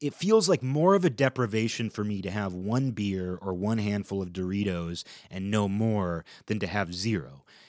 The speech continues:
If I have zero of something that I feel like I have struggle controlling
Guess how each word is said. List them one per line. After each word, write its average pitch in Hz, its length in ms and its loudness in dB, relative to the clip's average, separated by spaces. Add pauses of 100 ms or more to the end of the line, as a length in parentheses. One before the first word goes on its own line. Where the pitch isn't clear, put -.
If - 100 -8
I 147 80 4
have 170 140 4
zero 131 460 8
of 95 120 -2
something 98 600 -2 (540)
that 107 140 -2
I 104 80 0
feel 117 220 0
like 107 160 0
I 101 80 0
have 95 140 -4
struggle 104 400 0
controlling 98 760 0